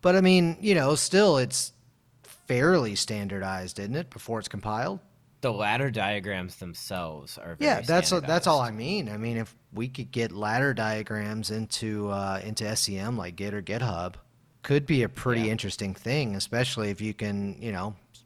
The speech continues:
Speaker 1: transcode 'em to multiple languages or, you know, protocols for different P L Cs and stuff. That would be pretty interesting.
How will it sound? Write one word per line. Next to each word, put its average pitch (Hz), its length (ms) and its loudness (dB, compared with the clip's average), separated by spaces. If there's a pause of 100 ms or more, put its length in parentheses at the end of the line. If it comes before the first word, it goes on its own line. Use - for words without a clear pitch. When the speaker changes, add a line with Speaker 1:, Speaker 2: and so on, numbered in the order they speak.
(240)
Speaker 1:
transcode 110 640 -4
'em 104 140 -4
to 101 60 -4
multiple 107 340 -4
languages 104 680 -4 (220)
or, 92 180 -4 (140)
you 110 100 -6
know, 90 140 -8 (100)
protocols 95 540 -2
for 101 140 -8
different 95 480 -6
P 104 120 -6
L 92 100 -2
Cs 98 300 -8
and 95 80 -8
stuff. 85 280 -4
That 101 100 -4
would 101 100 -4
be 98 80 -8
pretty 92 240 -8
interesting. 92 480 -8